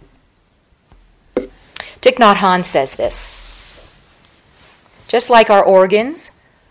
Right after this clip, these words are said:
our anger or our painful emotions or painful pain in the body,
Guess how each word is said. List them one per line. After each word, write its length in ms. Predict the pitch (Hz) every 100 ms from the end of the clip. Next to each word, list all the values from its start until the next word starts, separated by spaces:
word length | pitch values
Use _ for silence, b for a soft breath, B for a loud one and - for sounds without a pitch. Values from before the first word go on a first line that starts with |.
| b _ _ _ _
our 240 | 180 170 -
anger 540 | 180 170 175 165 185
or 220 | - 170 165
our 120 | 160
painful 500 | - 185 185 202 185
emotions 640 | 170 165 - 170 170 165
or 60 | 156
painful 720 | - 165 170 165 165 160 _ _ _
pain 260 | - 170 170
in 60 |
the 60 | 165
body, 480 | 165 156 156 151